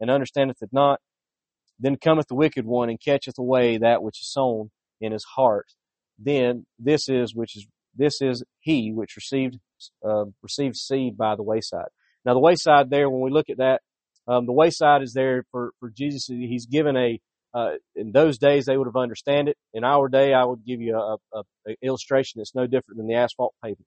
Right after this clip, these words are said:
that we drive on. The wayside was, was the road that was traveled by the horses,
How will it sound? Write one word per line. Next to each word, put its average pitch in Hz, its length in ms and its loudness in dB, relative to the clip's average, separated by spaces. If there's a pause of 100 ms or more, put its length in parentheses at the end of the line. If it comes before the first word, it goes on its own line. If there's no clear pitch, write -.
that 92 120 -18
we 104 60 -16
drive 104 260 -2
on. - 80 -18 (920)
The 113 80 -8
wayside 143 540 6
was, 120 240 -2 (260)
was 117 160 -4
the 117 80 -8
road 143 340 4
that - 80 -2
was - 120 -10
traveled 143 420 2
by 113 140 2
the 107 120 -10
horses, 143 500 -10